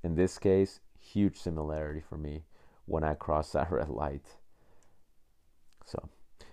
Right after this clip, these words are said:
hey, make sure that you, uh, follow this podcast. Make sure you go to the YouTube channel, Dog Training is My Passion. Go on Instagram, Facebook,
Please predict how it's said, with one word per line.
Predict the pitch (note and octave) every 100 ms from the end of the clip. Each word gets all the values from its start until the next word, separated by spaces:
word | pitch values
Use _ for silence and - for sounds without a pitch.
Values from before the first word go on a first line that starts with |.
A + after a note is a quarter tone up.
| -
hey, | - F#2+
make | F#2 F2
sure | G#2+ G2
that | F#2+ F2+ -
you, | F2 F2 F2 F2 E2+ E2 E2+ - _ _ - - _ -
uh, | D#2+ D#2+ E2
follow | - F2+ F#2 F2+
this | F2+ E2+
podcast. | - F#2 F#2+ G#2 F#2 G2 - - - _ - - _ _
Make | -
sure | - F2+
you | F2
go | F2+
to | F2
the | D#2+
YouTube | D#2 F#2+ - F#2
channel, | - F2+ F2 F2
Dog | D#2 E2+ E2
Training | - E2+ E2+
is | -
My | D#2
Passion. | - F2 E2+ - F2+ F2 - - - -
Go | - E2+
on | E2 -
Instagram, | F2+ F2+ - F2+ F#2 F2 E2 -
Facebook, | F2 F2 - F#2